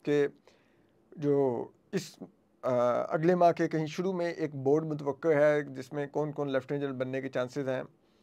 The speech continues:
और कौन-कौन से ऑफिसर्स under consideration हैं और कौन-कौन सी पोजीशंस के लिए हैं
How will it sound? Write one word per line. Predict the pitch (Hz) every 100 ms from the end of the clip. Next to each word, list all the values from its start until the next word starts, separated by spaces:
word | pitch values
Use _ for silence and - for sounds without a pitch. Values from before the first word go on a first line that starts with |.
| _ _ _
और | - 127 127 - -
कौन-कौन | - 147 139 135
से | 139
ऑफिसर्स | 135 135 131 135 - -
under | 143 139
consideration | 131 135 139 143 139 165 156
हैं | 143 143 -
और | 170
कौन-कौन | 151 170 160 151
सी | 151
पोजीशंस | 143 139 170 151
के | 156
लिए | 156 143
हैं | 147 147